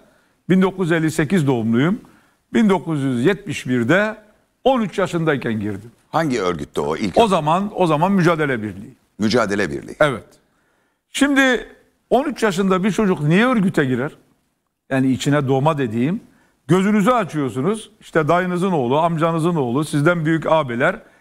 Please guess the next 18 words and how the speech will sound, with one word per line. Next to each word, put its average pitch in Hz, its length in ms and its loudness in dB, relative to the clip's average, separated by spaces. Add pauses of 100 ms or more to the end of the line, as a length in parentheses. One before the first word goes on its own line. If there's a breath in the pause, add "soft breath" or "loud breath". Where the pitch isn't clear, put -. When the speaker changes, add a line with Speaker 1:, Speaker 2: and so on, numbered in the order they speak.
(140 soft breath)
Speaker 1:
herkes 208 500 0
bir 226 100 0
örgütün, 165 580 0
bir 190 80 2
grubun 143 380 2
içinde. 131 520 0 (460 soft breath)
Benim 220 220 2
de 208 120 2
dayım 196 260 0
oğlu 180 400 0 (300 soft breath)
benden 160 300 2
beş 185 200 0
yaş 127 200 -4
büyüktü. 127 440 0
Diyarbakır 147 420 0
Tıp 143 200 -6
Fakültesi'nde 117 580 0
okuyordu. 123 600 0